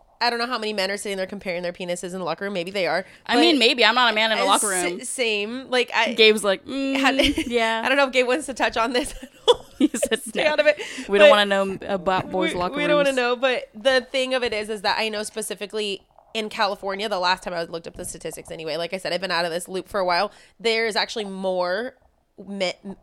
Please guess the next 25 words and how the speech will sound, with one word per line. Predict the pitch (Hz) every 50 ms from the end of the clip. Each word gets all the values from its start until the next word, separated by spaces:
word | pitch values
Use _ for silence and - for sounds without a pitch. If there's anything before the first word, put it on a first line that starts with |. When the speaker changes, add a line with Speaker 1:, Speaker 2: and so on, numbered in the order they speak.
| _ _ _ 196 -
Speaker 1:
boys | - 254 226 208 202 202 202
and | 220 208 190
men | 175 160 160 185
who | 190 190 202 175
are | 156 160
not | 175 175 208 247 277 240
circumcised | - 220 196 - 190 175 - 156 170 165
now | 190 170 160 127
than | 165 160 180 165 160 -
are. | - 175 156 - -
So | - 226
that | 214 - -
argument | 214 220 208 202 190 165
is | 185 165
no | 185 180
longer | 175 156 156 147 90 -
valid. | - - - - 50 - 202 - _ _ _ _ _ _ - - - -
Whereas | 208 208 202 185 196 185
Speaker 2:
Yeah. | 190
Speaker 1:
back | 202 175 180 -
in, | 185 180 170 175 170 -
you | 214
know, | 208 190
the | 180 180
nineties, | 180 180 185 202 220 208 190 165 156 151 160 196 196 - - -